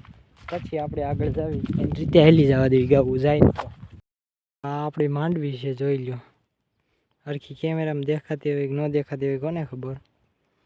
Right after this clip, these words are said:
પણ આમાં મને રિયલી દેખાય હરખું ને આમાંય દેખાય જ છે. પણ કાંઈ વાંધો નહીં, આપણે કાલ માંડવી ઉપાડવાની છે,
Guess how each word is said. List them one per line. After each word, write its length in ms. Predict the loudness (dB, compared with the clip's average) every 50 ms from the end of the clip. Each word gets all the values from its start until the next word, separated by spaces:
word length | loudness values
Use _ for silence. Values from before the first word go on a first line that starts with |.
| _ _ _ _ _
પણ 100 | -12 -10
આમાં 260 | -10 -8 -8 -8 -8
મને 240 | -10 -10 -10 -10 -10
રિયલી 420 | -8 -8 -6 -6 -6 -6 -6 -6
દેખાય 380 | -6 -6 -8 -8 -10 -10 -10 -8
હરખું 460 | -6 -6 -8 -8 -8 -10 -8 -8 -8
ને 60 | -6
આમાંય 260 | -4 -4 -4 -4 -4
દેખાય 420 | -2 -2 -2 -4 -4 -2 -2 -4 -4
જ 40 | -4
છે. 360 | -8 -10 -6 -4 -4 -4 -4 -6 -8 -8 -10 -12 -16 -20 -20 -20 -20 -20 -20 -20 -20 _ -20 -20 -20 -18 -16 -16 -16 -16 -18 -20 _ -20 -20 -20 -20 -18 -14 -12
પણ 240 | -10 -8 -6 -6 -6
કાંઈ 240 | -6 -4 -4 -4 -2
વાંધો 280 | -4 -4 -6 -6 -8 -8
નહીં, 140 | -8 -8
આપણે 220 | -10 -10 -8 -10 -10
કાલ 320 | -6 -4 -4 -2 -2 -2
માંડવી 320 | -4 -4 -6 -6 -6 -6 -8
ઉપાડવાની 560 | -8 -6 -6 -6 -6 -6 -8 -10 -12 -12 -12
છે, 180 | -12 -10 -10